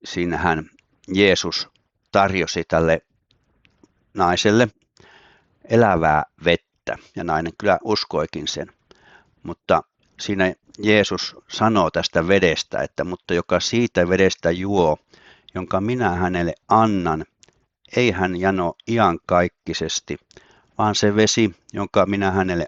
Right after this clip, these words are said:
annan, tulee hänessä sen veden lähteeksi, joka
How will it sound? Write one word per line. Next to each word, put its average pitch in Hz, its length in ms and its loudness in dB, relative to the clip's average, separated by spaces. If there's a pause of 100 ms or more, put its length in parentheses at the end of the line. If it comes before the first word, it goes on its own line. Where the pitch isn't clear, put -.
annan, 92 480 0 (420)
tulee 101 360 0
hänessä 87 520 -2
sen 107 320 0
veden 85 360 -2
lähteeksi, 80 800 -4 (540)
joka 87 260 0